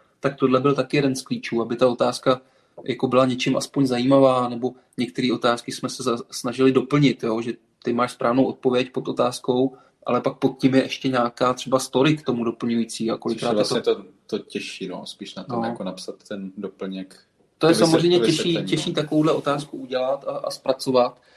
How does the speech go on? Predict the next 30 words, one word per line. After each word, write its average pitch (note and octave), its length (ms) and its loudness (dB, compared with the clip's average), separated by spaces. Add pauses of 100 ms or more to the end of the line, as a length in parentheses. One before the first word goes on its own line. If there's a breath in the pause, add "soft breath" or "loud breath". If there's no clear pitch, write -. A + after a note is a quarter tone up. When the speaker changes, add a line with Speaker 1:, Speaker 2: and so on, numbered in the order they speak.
(140 soft breath)
Speaker 1:
Je D3+ 60 -10
to C#3+ 100 0
náročnější B2 640 -2
na B2 100 -2
čas, - 240 -6
na B2+ 80 -2
všechno, - 380 0
ale B2+ 140 4
je B2+ 40 0
to C3+ 80 0
pak C3 180 0
zajímavější C3 600 4
do C3+ 80 4
té C#3 200 -12
hry, C#3 280 2
no, - 80 -16
že A2 80 -20
tam A#2 160 -14
máš A#2 260 -10 (380 soft breath)
nejenom A2+ 360 -2 (200)
prostě, - 380 -18
co - 120 -6
je A#2+ 80 0
blbost, A#2 320 -4
že G#2+ 60 -10
jo, G#2+ 60 -6
kdy G#2 140 -6
byla A2+ 200 -2
založená A2+ 400 -4
palírna, A#2 480 -2